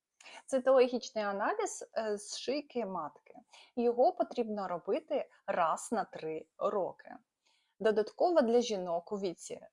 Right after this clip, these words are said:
за тридцять необхідно робити тест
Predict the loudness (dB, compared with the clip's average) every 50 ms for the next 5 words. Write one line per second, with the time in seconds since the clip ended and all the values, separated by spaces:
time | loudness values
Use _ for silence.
0 | -10 -10 -2 2 2 2 2 2 -2 0 0 0 -2 -2 -2 -4 -4 -4 _ -20
1 | _ _ _ _ _ _ _ _ _ _ -2 2 4 4 4 4 2 0 -2 0
2 | 2 4 4 4 4 2 2 2 0 0 0 2 0 0 0 0 -2 -8 _ _
3 | 0 2 4 4 4 2 -4 -12 -16 -16